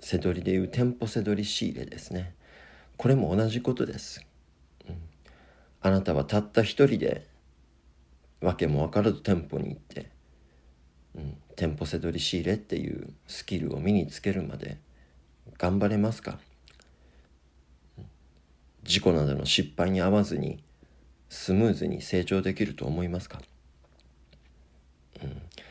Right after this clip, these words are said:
ほとんどの方がやっぱりね、こういうことで挫折しちゃうんです。私、レディオが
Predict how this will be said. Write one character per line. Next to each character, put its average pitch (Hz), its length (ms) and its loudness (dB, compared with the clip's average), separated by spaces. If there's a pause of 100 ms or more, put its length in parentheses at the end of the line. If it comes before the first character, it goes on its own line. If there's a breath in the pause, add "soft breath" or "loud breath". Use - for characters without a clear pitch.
(200 loud breath)
ほ - 100 -12
と 135 160 8
ん 127 40 6
ど 120 100 6
の 120 120 6
方 123 220 2
が 127 100 4
や 80 80 4
っ 76 100 -8
ぱ 92 120 -2
り 73 100 -4
ね、 73 260 -8 (720)
こ - 140 -4
う 71 40 0
い 76 80 -2
う 73 60 -8
こ - 140 -10
と - 140 -10
で - 220 -10
挫 73 300 -6
折 78 80 -6
し - 100 -4
ち - 80 0
ゃ 80 40 0
う 76 40 -6
ん 71 60 -8
で - 120 -12
す。 - 260 -16 (1800 soft breath)
私、 92 400 -2
レ 113 140 6
デ 98 80 4
ィ 92 40 6
オ 92 60 4
が 92 240 2